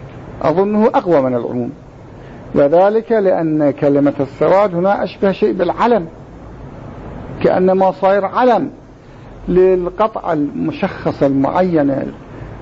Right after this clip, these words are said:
محددة بداية ونهاية من الأرض، من أرض العراق، أو كل العراق، ما أدري. فحينما يقول: هو للمسلمين،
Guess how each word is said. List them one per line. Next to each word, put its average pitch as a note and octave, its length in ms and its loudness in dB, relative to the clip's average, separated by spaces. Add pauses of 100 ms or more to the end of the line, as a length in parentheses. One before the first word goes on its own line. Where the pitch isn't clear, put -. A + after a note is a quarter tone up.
(140)
محددة C#3+ 680 2 (260)
بداية D#3 580 2
ونهاية D3 720 0 (580)
من C#4+ 140 4
الأرض، C3+ 340 0 (180)
من C#3 120 0
أرض C3+ 220 -2
العراق، C#3+ 360 0 (880)
أو C#3 180 4
كل F3 180 2
العراق، C#3+ 560 0
ما C#3+ 240 2
أدري. - 320 -8 (2500)
فحينما C#3+ 520 4
يقول: C#3 300 2
هو C3+ 180 4
للمسلمين، C#3+ 960 2